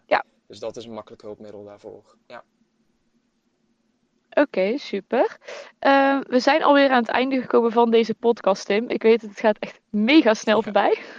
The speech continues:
Speaker 1: <laughs> Ehm, heb jij nog een laatste opmerking die je wilt plaatsen? Of, of, ehm, zeg jij van, "Nou, ga er vooral lekker mee aan de slag"?
Speaker 2: Nee, ik zou zeggen, ga er, eh, ga er lekker mee aan de slag.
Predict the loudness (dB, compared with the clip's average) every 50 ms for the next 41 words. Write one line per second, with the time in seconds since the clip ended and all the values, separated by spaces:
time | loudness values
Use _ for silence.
0 | -2 0 0 0 0 -2 -4 -4 -6 -14 -14 -12 -12 -12 -12 -14 -12 -4 0 2
1 | 4 4 4 4 4 2 2 2 2 2 4 4 4 6 6 6 6 4 4 2
2 | 2 2 2 2 2 0 0 0 0 0 2 4 4 4 4 4 2 4 6 6
3 | 6 4 2 -2 -4 0 0 2 4 4 4 4 4 2 2 0 -2 -4 -8 -6
4 | -4 -4 -4 -6 -8 -10 -6 -2 0 2 2 2 2 0 -2 -4 -4 -8 -8 -2
5 | -2 -2 0 0 0 0 0 2 2 0 2 2 0 0 0 -2 -2 -2 -2 0
6 | 0 0 2 2 0 -2 -2 -2 -2 0 0 -2 -4 -6 -2 0 2 2 2 2
7 | -2 -8 -10 -8 -8 -8 -8 -10 -14 -16 -20 -20 -20 _ _ -20 -18 -14 -10 -10
8 | -8 -6 -8 -10 -10 -10 -8 -6 -6 -4 -4 -6 -6 -6 -6 -4 -6 -6 -4 -4
9 | -4 -4 -4 -6 -6 -6 -6 -6 -6 -6 -6 -6 -8 -10 -8 -4 -4 -4 -4 -6
10 | -16